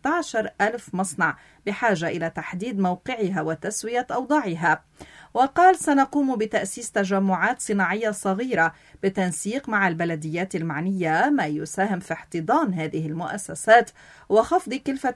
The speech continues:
إنتاج الكهرباء والصيانة والنفايات وتدارك المخاطر البيئية." وأعلن تشكيل هيئة تعزيز الصادرات لدراسة حاجات الأسواق الأساسية التي يصدر إليها لبنان لزيادة نسبتها ومساعدة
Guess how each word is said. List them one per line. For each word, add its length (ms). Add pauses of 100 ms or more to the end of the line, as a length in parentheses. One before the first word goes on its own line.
إنتاج 300
الكهرباء 800
والصيانة 640
والنفايات 760
وتدارك 640
المخاطر 600
البيئية." 600 (460)
وأعلن 520
تشكيل 380
هيئة 320
تعزيز 560
الصادرات 720 (320)
لدراسة 580
حاجات 500
الأسواق 560
الأساسية 760
التي 480 (420)
يصدر 500
إليها 400
لبنان 600
لزيادة 640
نسبتها 680
ومساعدة 800